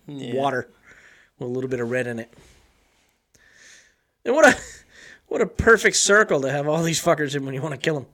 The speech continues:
Speaker 1: And they're all just going around, along with this. Like, they're
Speaker 2: They're
Speaker 1: just
Speaker 2: fucking sheep.
Speaker 1: old people. No, those are fucking elderly vampires.
Speaker 2: Yeah.
Speaker 1: Like, they should be strong as fuck.
Speaker 2: Oh, yeah, well, they should, but they're not.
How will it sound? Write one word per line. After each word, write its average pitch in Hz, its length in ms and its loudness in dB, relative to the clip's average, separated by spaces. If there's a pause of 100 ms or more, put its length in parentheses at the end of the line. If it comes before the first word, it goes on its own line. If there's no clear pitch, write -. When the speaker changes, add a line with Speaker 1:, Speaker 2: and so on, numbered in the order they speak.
(220)
Speaker 1:
And 220 300 -2
they're 269 140 4
all 381 160 2
just - 180 -4
going 220 240 2
around, 170 420 0
along 190 260 -2
with 123 100 -8
this. 107 120 -6
Like, 120 160 -8
they're - 100 -6
Speaker 2:
They're 427 100 2
Speaker 1:
just - 100 -2
Speaker 2:
fucking 392 240 4
sheep. 381 340 6 (200)
Speaker 1:
old 180 320 2
people. - 260 -8
No, 277 160 6
those 285 220 6
are 214 120 -4
fucking 311 440 -2
elderly 269 400 2
vampires. 254 720 -2
Speaker 2:
Yeah. 247 380 8
Speaker 1:
Like, 185 180 -6
they 240 160 0
should 254 140 -6
be 208 100 -6
strong 226 400 0
as 214 80 -4
fuck. - 380 0 (200)
Speaker 2:
Oh, 180 320 2
yeah, 185 160 6
well, 170 120 -2
they 170 160 2
should, 156 680 0
but 156 140 -6
they're 127 140 -6
not. 190 320 -10